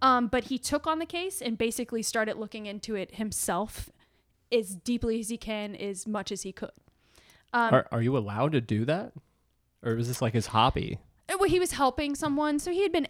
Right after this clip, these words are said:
Speaker 1: asked. So I think that there's
Speaker 2: Oh,
Speaker 1: some rules
Speaker 2: okay.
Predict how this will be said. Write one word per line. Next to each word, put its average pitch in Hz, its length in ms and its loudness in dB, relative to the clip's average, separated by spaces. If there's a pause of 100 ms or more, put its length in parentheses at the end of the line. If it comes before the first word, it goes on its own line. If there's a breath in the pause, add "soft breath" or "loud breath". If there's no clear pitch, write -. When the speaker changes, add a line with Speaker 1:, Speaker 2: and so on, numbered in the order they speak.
Speaker 1:
asked. 220 640 -2
So 254 360 0
I 233 140 0
think 254 300 -6
that 220 120 -10
there's 185 200 2
Speaker 2:
Oh, 160 120 8
Speaker 1:
some 117 440 6
rules 151 60 2
Speaker 2:
okay. 127 200 4